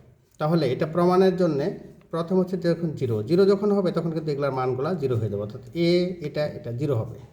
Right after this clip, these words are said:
তাহলে প্রথমে দেখি প্রদত্ত ভেক্টর সেট, এটা আমাদের দেওয়া আছে। তাহলে জিরো সমান আমরা লিখতে পারি, জিরো যদি এটা দেই, জিরো,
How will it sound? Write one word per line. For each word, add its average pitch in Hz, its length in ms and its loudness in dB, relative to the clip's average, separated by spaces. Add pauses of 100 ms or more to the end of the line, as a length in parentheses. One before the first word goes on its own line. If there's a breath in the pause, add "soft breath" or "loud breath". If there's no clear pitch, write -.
(500 soft breath)
তাহলে 156 160 2
প্রথমে 185 340 6
দেখি 185 260 2
প্রদত্ত 190 600 2 (760 soft breath)
ভেক্টর 160 380 6
সেট, - 460 -2 (600)
এটা 151 160 2
আমাদের 131 260 4
দেওয়া 135 200 4
আছে। 147 280 -2 (260)
তাহলে 147 260 0
জিরো 202 260 8
সমান 196 240 6
আমরা 156 180 2
লিখতে 139 280 -2
পারি, 160 260 2 (180)
জিরো 131 180 0
যদি 127 200 2
এটা 123 160 0
দেই, 147 340 0 (680 soft breath)
জিরো, 147 540 4